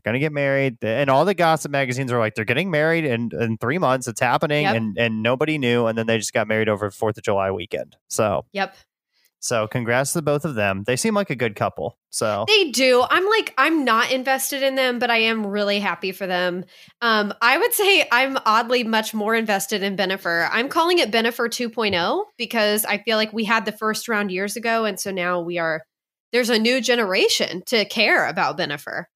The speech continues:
Speaker 1: That's true. So
Speaker 2: Yeah.
Speaker 1: whole new, whole new ball game there. And also,
Speaker 2: Mm-hmm.
Speaker 1: uh, James Michael Tyler, who played Gunther on Friends, is battling stage four prostate cancer. So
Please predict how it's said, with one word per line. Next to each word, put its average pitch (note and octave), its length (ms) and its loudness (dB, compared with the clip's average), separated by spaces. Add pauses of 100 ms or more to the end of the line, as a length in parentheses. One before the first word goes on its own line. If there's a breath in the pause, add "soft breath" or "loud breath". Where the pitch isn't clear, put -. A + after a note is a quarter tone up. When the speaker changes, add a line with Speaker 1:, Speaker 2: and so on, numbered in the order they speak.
(160)
Speaker 1:
That's C3 180 -2
true. - 380 -2 (180)
So - 200 0
Speaker 2:
Yeah. G#2 280 2 (280)
Speaker 1:
whole C#3 220 2
new, C#3 240 0
whole C#3 200 0
new C3+ 200 0
ball G2+ 260 0
game E2 240 0
there. A1+ 340 -2
And C#3 160 0
also, D3 540 2
Speaker 2:
Mm-hmm. - 320 -12
Speaker 1:
uh, C3+ 180 4
James C3 320 -2
Michael C3 240 0
Tyler, A2+ 480 0
who A#2 120 0
played G#2+ 340 -2
Gunther A#2+ 440 0
on G2+ 220 0
Friends, A2 380 -2
is F#2+ 80 -8
battling G2+ 480 0
stage G#2 320 -2
four G2+ 260 -2
prostate G#2 520 0
cancer. G#2 400 0
So G2 360 0